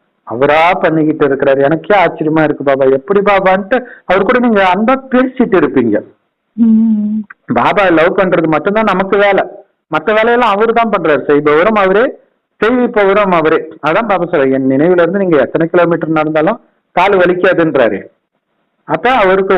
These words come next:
Speaker 1: உடம்பு கிடையாது, அவர் எ-, நம்ம உடம்புலே பூந்து சேவை செய்வார். நீங்க just அவர் கூட பேசிக்கிட்டு மட்டும் இருங்கன்ற. நாளைக்கு
Speaker 2: ம்.
Speaker 1: உடம்பு சரியில்லாம படுத்துக்கிட்டீங்கன்னா கூட, நான் உங்க உடம்புல வந்து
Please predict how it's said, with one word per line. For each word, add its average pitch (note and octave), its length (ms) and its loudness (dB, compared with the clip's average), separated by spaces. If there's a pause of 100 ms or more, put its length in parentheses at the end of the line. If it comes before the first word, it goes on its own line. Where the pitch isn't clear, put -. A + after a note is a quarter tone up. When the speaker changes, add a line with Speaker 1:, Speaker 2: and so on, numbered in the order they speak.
Speaker 1:
உடம்பு G#3+ 240 2
கிடையாது, D3 380 0
அவர் F3 260 0
எ-, D#3 260 2
நம்ம F3+ 260 0
உடம்புலே G#3+ 380 0
பூந்து A3 420 -4
சேவை G3 280 0
செய்வார். D#3+ 340 0 (840)
நீங்க D#3+ 200 2
just D#3 280 -2
அவர் G3 220 0
கூட F#3 140 0
பேசிக்கிட்டு F#3 520 -2
மட்டும் B2 320 0
இருங்கன்ற. A#2+ 460 -2 (580)
நாளைக்கு C3+ 280 0
Speaker 2:
ம். A#2 40 0
Speaker 1:
உடம்பு A2+ 340 0
சரியில்லாம F#3 460 0
படுத்துக்கிட்டீங்கன்னா F3 760 0 (100)
கூட, B2 220 -2 (1120)
நான் F3+ 580 2
உங்க G#3+ 180 0
உடம்புல G3+ 460 0
வந்து F3+ 220 -2